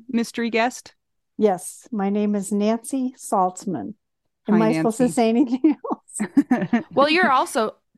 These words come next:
Speaker 3: doctor, right?
Speaker 2: Oh, yes, I am Doctor Nancy Saltzman.
Speaker 3: What are
Speaker 1: What
Speaker 3: you a
Speaker 1: are
Speaker 3: doctor of?
Speaker 1: Yeah.
Speaker 2: I have a P H D in educational leadership.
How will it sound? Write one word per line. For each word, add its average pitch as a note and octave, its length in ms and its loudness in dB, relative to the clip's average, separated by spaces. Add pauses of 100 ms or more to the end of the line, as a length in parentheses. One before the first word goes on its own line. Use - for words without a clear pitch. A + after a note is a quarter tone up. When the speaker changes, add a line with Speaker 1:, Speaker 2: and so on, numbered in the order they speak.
(100)
Speaker 3:
doctor, G3 600 0
right? F3+ 240 2 (380)
Speaker 2:
Oh, D4+ 300 2
yes, G#3+ 380 0
I A#3 100 2
am A3 260 2
Doctor G#3 520 0
Nancy F3+ 380 -6
Saltzman. - 560 -10 (280)
Speaker 3:
What D4+ 140 0
are G#4 120 -2
Speaker 1:
What G4 140 4
Speaker 3:
you F#4+ 80 2
a - 40 2
Speaker 1:
are D4+ 40 0
Speaker 3:
doctor C#4 640 0
of? G4+ 280 -2
Speaker 1:
Yeah. F#3 560 0 (480)
Speaker 2:
I A#3 140 4
have A#3+ 260 0
a G#3 120 2 (100)
P G#3+ 260 0
H - 260 -8
D G3 460 0 (120)
in F#3+ 480 -2
educational G3+ 760 0
leadership. B3 520 -4